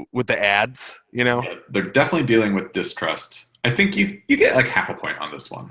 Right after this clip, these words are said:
Speaker 1: Okay, so I'll, uh, that, that is a, not a pass or a fail, it's a half point,
Speaker 2: Mm-hmm.
Speaker 1: um, 'cause I wasn't specific enough. The Office comes back, and it's bad. It didn't come back, so I'm still at a half point.
Speaker 2: No, but you know what has happened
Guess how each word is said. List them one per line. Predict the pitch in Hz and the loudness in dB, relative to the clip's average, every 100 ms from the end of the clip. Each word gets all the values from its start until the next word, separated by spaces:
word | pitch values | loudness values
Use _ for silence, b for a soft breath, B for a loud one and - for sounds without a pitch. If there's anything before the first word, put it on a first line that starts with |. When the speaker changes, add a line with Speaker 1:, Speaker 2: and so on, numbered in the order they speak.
| - | 0
Speaker 1:
Okay, | 135 110 - | 2 2 0
so | - | 2
I'll, | 131 139 | 4 4
uh, | - | 2
that, | 123 135 139 120 | 2 2 2 0
that | 131 139 | 2 2
is | 120 | 0
a, | 120 107 104 b b b b _ | 0 0 -6 b b b b _
not | 113 120 131 | -2 2 0
a | |
pass | 117 120 110 | 2 2 2
or | 117 | 0
a | 104 | 0
fail, | 107 101 | -4 -6
it's | 101 | -6
a | 98 | -6
half | 92 95 - | -2 -2 -4
point, | - 90 87 _ _ _ - | -12 -10 -12 _ _ _ -6
Speaker 2:
Mm-hmm. | 98 | -2
Speaker 1:
um, | 98 87 85 85 | -2 -2 -6 -10
'cause | - 110 | -8 -4
I | |
wasn't | 98 101 92 87 | -2 -2 -6 -16
specific | - 87 - 90 | -18 -16 -14 -14
enough. | 82 85 _ B B B B | -14 -16 _ B B B B
The | 127 | 0
Office | 120 131 147 175 | 6 6 4 -4
comes | - 143 131 110 | 0 0 0 0
back, | 104 98 107 - | 0 0 -2 -4
and | 107 107 | -6 -6
it's | 117 | -6
bad. | - 95 87 85 95 _ _ _ | -6 -4 -2 -4 -8 _ _ _
It | 113 117 | -6 -2
didn't | 151 156 139 | 2 2 2
come | 127 104 | -2 -4
back, | 85 82 - | -2 -2 -4
so | - | -2
I'm | 101 98 95 92 - _ _ _ _ _ - _ _ _ _ | 0 0 -8 -12 -16 _ _ _ _ _ -20 _ _ _ _
still | - 127 113 | -8 -2 0
at | 107 | -2
a | |
half | 82 101 95 | -2 -4 -4
point. | - 85 82 _ b b | -8 -12 -12 _ b b
Speaker 2:
No, | 160 170 | 2 6
but | - | 6
you | 143 | 6
know | 254 | 4
what | - | 4
has | - 117 - | 4 2 2
happened | 92 - 76 80 - | 0 0 -6 -12 -18